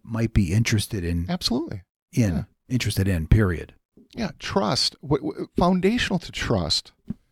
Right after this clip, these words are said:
Speaker 2: is I care about you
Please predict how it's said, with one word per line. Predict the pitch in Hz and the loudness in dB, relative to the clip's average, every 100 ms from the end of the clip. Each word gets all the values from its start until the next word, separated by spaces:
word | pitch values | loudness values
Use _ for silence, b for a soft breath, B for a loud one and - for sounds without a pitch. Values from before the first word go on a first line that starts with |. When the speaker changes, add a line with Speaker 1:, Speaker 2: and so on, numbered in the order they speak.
| - - - _ - | -20 -20 -20 _ 4
Speaker 2:
is | 113 107 107 - _ _ _ _ _ _ _ _ _ _ _ _ _ _ _ _ _ _ | 6 6 4 -2 _ _ _ _ _ _ _ _ _ _ _ _ _ _ _ _ _ _
I | 117 127 | 0 0
care | 160 - - 151 | 0 -4 0 0
about | 135 120 107 | 4 2 2
you | 107 113 139 196 | 2 0 0 -4